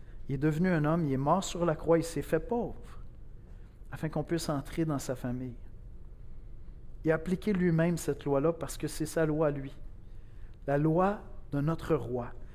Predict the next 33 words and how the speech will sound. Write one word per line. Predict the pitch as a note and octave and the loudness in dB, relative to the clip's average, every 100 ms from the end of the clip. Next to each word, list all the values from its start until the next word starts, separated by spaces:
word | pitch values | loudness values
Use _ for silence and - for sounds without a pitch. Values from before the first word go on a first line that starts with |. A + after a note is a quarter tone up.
| - - | -10 -6
Et | C#3+ | -2
si | - | 4
nous | A3 G3+ F3 | 6 6 6
appartenons | E3+ E3 - D#3+ E3+ F3 - | 6 4 4 4 4 2 -4
à | - | -4
son | - F#3 F#3+ | -2 2 2
royaume, | E3 E3 C#3+ D3 G3 - - - - | 4 4 4 2 0 -4 -10 -12 -2
C'est | F3 | 0
ça | - G#3 | 2 2
qu'on | F3 | 4
va | D#3 | 2
faire. | C#3+ C#3 C#3+ D3 - - - - - - | 2 0 -2 -6 -12 -12 -10 -8 -10 -2
On | D3 | 4
va | D#3+ | 6
regarder | E3 E3 F#3+ | 8 6 4
tous | - B3+ | 4 6
les | A3+ G3 | 8 8
êtres | F#3+ F3+ E3 | 6 6 4
humains, | D#3+ - - | 4 2 -2
tous | - | 0
les | A#3+ F3+ | 2 4
êtres | E3 - | 4 4
humains | D#3 D#3 F#3 F#3+ - - | 2 4 2 -2 -10 -10
sur | - D#3+ D#3 | 0 2 4
un | D#3+ | 4
pied | - G3+ | 2 4
d'égalité | F3 D#3+ E3+ D#3 - D#3+ A3 - - - - - | 4 6 4 4 2 2 0 -4 -12 -10 -6 2
et | D#3+ | 6
on | |
va | D#3+ | 6
tous | - - C#4 - - - - | 4 0 0 -2 -8 -12 -6
les | D3 D3+ C#3+ | 2 2 4
aimer | E3 D#3+ F3 B3 | 4 4 2 0